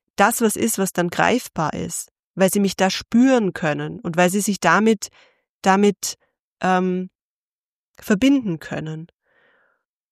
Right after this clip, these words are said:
Und, na, es, es gibt ja, ich hab irgendwie vor einiger Zeit, ist schon, ah, ist schon echt, ja, ich weiß nicht mehr, wie lange her, aber ich, ich pack's dir in die, in die Shownotes, ähm,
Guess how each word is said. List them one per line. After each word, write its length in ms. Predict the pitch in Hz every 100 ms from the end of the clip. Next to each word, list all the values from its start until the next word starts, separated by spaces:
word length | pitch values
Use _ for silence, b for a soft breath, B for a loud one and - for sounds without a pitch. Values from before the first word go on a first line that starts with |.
| _ _ _
Und, 360 | 196 202 196 - _ _ _ _ _ _ _ _ _ _ _ -
na, 260 | 101 220 -
es, 260 | 196 -
es 200 | - 175
gibt 200 | 226 202
ja, 100 | 185
ich 160 | - 202
hab 140 | -
irgendwie 280 | - 175 170
vor 220 | - -
einiger 320 | - 226 185
Zeit, 320 | - 165 165 -
ist 140 | - -
schon, 160 | 202 - _ _ _
ah, 180 | - -
ist 140 | -
schon 180 | 190 175 -
echt, 180 | - - - - - -
ja, 320 | 190 190 -
ich 60 | 185
weiß 140 | 190
nicht 80 | 185
mehr, 100 | 165
wie 60 | 170
lange 180 | 165 160
her, 140 | 170
aber 80 | 180
ich, 80 | - -
ich 100 | -
pack's 240 | - 208 -
dir 120 | 202
in 100 | 185
die, 120 | 180 -
in 100 | 190
die 100 | 175
Shownotes, 440 | - 180 165 185 - B B B B -
ähm, 380 | 190 185 180